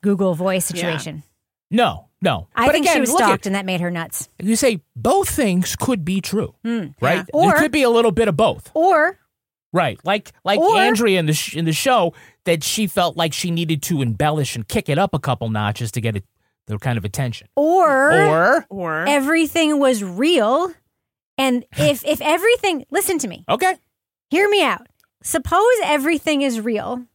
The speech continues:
Speaker 1: and you're describing this to somebody.
Speaker 3: Mm-hmm.
Speaker 1: Would you not come off as somebody with a, like, an, a completely elevated attention-seeking disorder
Speaker 2: Right.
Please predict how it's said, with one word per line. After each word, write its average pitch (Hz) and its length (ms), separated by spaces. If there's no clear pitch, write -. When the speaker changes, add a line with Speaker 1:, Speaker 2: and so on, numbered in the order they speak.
Speaker 1:
and 277 120
you're 294 140
describing 277 720
this 247 180
to 220 120
somebody. 180 640
Speaker 3:
Mm-hmm. 123 220
Speaker 1:
Would 277 260
you 349 140
not 294 380
come 254 200
off 240 220
as 226 140
somebody 226 420
with 208 220
a, 214 180
like, 214 180
an, 214 200
a - 40
completely 294 600
elevated 233 580
attention-seeking 214 760
disorder 240 760
Speaker 2:
Right. 285 80